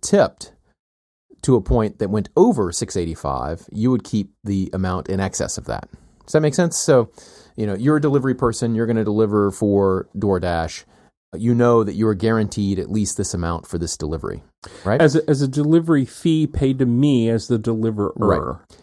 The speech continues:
Speaker 1: And you would think ordinarily that if someone gave you a tip, that it would be added to that, that fee, you know, and that, you know, that's kind of your wage,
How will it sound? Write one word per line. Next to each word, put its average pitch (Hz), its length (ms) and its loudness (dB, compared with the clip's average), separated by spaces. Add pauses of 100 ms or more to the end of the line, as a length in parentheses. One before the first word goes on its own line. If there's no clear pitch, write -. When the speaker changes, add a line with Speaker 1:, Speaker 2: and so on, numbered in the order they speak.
(240)
Speaker 1:
And 127 340 0 (300)
you 190 160 2
would 254 100 4
think 190 260 0 (240)
ordinarily 139 680 2
that 101 140 -2
if 110 60 -4
someone 131 240 0
gave 117 200 0
you 101 120 0
a 95 60 0
tip, - 420 -2 (520)
that 107 240 0
it 127 140 0
would 113 260 -2 (300)
be 107 180 -4
added 135 360 -2
to 101 340 0
that, 92 300 -2
that 87 240 -4
fee, - 160 -4
you 92 240 -2
know, 98 180 -2
and 117 100 -4
that, 123 160 -2
you 135 140 -2
know, 120 140 2
that's 143 180 2
kind 156 140 0
of 117 80 0
your 117 320 4
wage, 104 580 -2